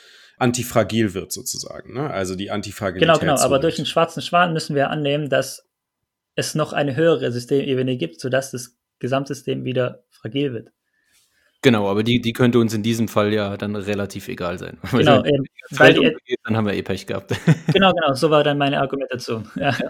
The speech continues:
Speaker 3: Finde ich, f-, f-, finde ich, äh, echt noch gut. Bitcoin passt natürlich auch super in dieses, in dieses ganze Umfeld, ne, das die österreichische Schule und das die Praxeologie generell beschreibt.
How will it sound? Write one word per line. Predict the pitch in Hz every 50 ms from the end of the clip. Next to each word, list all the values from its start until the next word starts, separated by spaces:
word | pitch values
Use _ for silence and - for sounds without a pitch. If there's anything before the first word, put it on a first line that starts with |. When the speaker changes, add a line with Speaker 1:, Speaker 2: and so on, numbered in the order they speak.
| 123 - -
Speaker 3:
Finde | 147 135 135 151 175
ich, | 165 - _ _ _
f-, | - - - 135 - - -
f-, | 127 185 - -
finde | - 160 151 147
ich, | 135 156 - -
äh, | 143 127 127 127 127
echt | 131 - - -
noch | 151 131 -
gut. | - 160 147 - - - - - - - - _ _ - - - _ _ _ _ _ _ _ _
Bitcoin | - 185 - - 180 175 170
passt | 175 165 175
natürlich | 190 170 - 175 175 165 -
auch | 147 151 -
super | - 170 175 170 165 147
in | 147 135 127
dieses, | 123 131 123 127 123 120 - -
in | - 151 127
dieses | 123 135 131 127 123 - -
ganze | 131 127 127 127 120 - 131 127 120 120 120 123 - - - _ _ _ _ _ _ _
Umfeld, | - 143 147 139 - 113 101 98 98
ne, | 107 113 117
das | 117 113 -
die | - 127 117
österreichische | 117 117 - - 117 113 110 110 107 - 117
Schule | 107 - 131 139 143 139 139 131 127 127 127
und | 123 113
das | 113 - -
die | - 120 120
Praxeologie | - 117 113 - - 123 117 110 104 107 123 127 127
generell | 120 117 113 113 107 113 113
beschreibt. | 110 110 104 - - 113 113 113 117 - - -